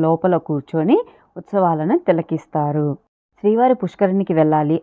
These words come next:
అంటే వరాహస్వామి ఆలయాన్ని దాటి వెళ్ళాలి. ఇదే రూట్లో స్ట్రైట్గా మనం వెళ్తే సర్వదర్శనానికి దారికి వెళ్ళొచ్చు, వైకుంఠం క్యూ కాంప్లెక్స్లకి వెళ్ళొచ్చు, త్రీ హండ్రెడ్ రూపీస్ టికెట్కి కూడా వెళ్ళొచ్చు.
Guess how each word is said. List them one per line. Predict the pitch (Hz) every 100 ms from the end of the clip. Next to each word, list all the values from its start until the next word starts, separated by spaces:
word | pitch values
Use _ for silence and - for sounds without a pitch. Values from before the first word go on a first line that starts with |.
| 175
అంటే | 160 185 262
వరాహస్వామి | 208 160 190 233 240 - 175 175 170 165
ఆలయాన్ని | 151 156 156 151 143 156 208
దాటి | 160 151 147 262 440 -
వెళ్ళాలి. | 160 156 147 143 151 156 - _ _ -
ఇదే | 190 220 233 285 220
రూట్లో | 185 170 196
స్ట్రైట్గా | 190 170 170 180 185
మనం | 175 165
వెళ్తే | 156 147
సర్వదర్శనానికి | 208 170 165 185 190 - 180 170 165 180 175 170
దారికి | 147 147 151 156
వెళ్ళొచ్చు, | 170 160 160 202 196
వైకుంఠం | 160 156 170 175
క్యూ | 160 160
కాంప్లెక్స్లకి | 156 165 156 160 - 170 160
వెళ్ళొచ్చు, | 165 151 156 - 202 208 _ _ _
త్రీ | 190
హండ్రెడ్ | 214 214 196 170
రూపీస్ | 165 165 -
టికెట్కి | 160 165 156 160
కూడా | 175
వెళ్ళొచ్చు. | 214 151 151 -